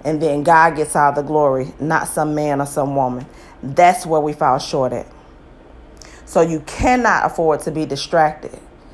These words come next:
by anything or anybody. And you gotta believe in yourself. You are powerful. You are amazing.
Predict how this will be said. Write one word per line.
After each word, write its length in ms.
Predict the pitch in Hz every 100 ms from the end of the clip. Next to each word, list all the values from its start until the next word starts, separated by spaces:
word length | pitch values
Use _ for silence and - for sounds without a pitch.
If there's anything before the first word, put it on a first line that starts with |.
| - -
by 300 | 180 151 -
anything 720 | 185 202 190 180 151 139 135 -
or 240 | 147 147 - 190
anybody. 600 | 190 156 135 120 123 147 - -
And 180 | 160 170
you 160 | 190 147
gotta 340 | 165 165 202
believe 520 | 180 170 175 202 202
in 140 | 185 180
yourself. 580 | 165 160 - 185 175 175
You 200 | 196 185
are 200 | 185 -
powerful. 1200 | - 262 254 277 262 262 247 247 233 156 131 - - - - - - - - - - -
You 140 | 233
are 340 | 233 202 - 190
amazing. 920 | 185 190 208 220 202 160 127 -